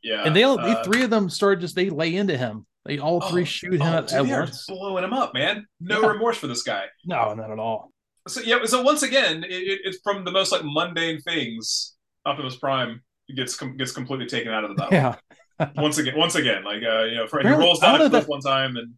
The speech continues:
Speaker 2: I don't know what the
Speaker 1: uh,
Speaker 2: computer's made of, but it is highly explosive. So,
Speaker 1: that was
Speaker 2: yeah.
Speaker 1: the most unstable computer of all time. I, I don't like it,
Speaker 2: Thanks
Speaker 1: if
Speaker 2: a lot,
Speaker 1: I,
Speaker 2: Chip
Speaker 1: if I,
Speaker 2: Chase.
Speaker 1: yeah, if I drop my laptop, if it blows up like that, then that's, uh, that's not a good thing. That's, uh,
Speaker 2: Yeah,
Speaker 1: Apple's getting
Speaker 2: actually
Speaker 1: a, getting a call from me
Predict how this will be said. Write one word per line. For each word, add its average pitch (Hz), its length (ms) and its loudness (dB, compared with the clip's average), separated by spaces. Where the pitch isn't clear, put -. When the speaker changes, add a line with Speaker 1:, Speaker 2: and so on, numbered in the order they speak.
Speaker 2:
I - 60 2
don't 262 100 4
know 285 80 4
what 247 80 4
the 190 100 4
Speaker 1:
uh, 160 120 0
Speaker 2:
computer's 175 280 2
made 135 280 2
of, 240 240 0
but 131 180 0
it 185 180 2
is 135 140 -12
highly 170 420 2
explosive. 170 760 -4
So, - 160 0
Speaker 1:
that - 80 4
was - 100 4
Speaker 2:
yeah. 254 60 0
Speaker 1:
the 185 60 2
most 180 180 0
unstable 190 500 2
computer 151 360 0
of 127 100 -2
all 135 160 4
time. 131 340 0
I, 139 160 2
I 151 60 6
don't 165 120 -2
like 139 220 0
it, 160 240 -4
Speaker 2:
Thanks 156 140 0
Speaker 1:
if - 20 4
Speaker 2:
a 190 40 6
lot, 196 100 6
Speaker 1:
I, - 20 -6
Speaker 2:
Chip 165 200 2
Speaker 1:
if 180 40 4
I, - 40 0
Speaker 2:
Chase. 139 400 -2
Speaker 1:
yeah, 160 200 4
if 127 60 2
I 180 80 6
drop 208 220 4
my 156 80 4
laptop, 196 420 2
if 180 80 -8
it 165 80 -14
blows 190 220 -8
up 196 120 -4
like 202 200 -2
that, 202 260 0
then 127 380 -6
that's, 139 400 -8
uh, 127 400 0
that's 135 140 -4
not 175 120 4
a 151 60 0
good 143 160 0
thing. 107 320 -6
That's, 123 260 -12
uh, 117 520 -2
Speaker 2:
Yeah, 165 260 2
Speaker 1:
Apple's 165 220 2
getting 147 220 2
Speaker 2:
actually 151 180 4
Speaker 1:
a, 135 40 -4
getting - 200 -6
a - 20 -8
call 143 240 4
from 127 160 -6
me 123 220 -4